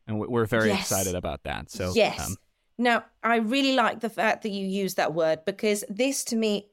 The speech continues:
Speaker 2: is about freedom. It's about freedom of opinion. And I think it is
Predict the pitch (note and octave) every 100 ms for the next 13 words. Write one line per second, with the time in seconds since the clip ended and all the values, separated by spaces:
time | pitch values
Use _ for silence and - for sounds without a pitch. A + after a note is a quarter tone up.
0 | A#3 A#3+ G3 F#3+ - - F3 A#2+ - _
1 | _ _ _ _ - G#3 - G3+ G3+ F3+
2 | - - A3+ A3+ G#3 - F3+ F3 - F#3+
3 | E3 - - F#3 G3 G#3 G#3+ G#3 G3 G3
4 | E3+ -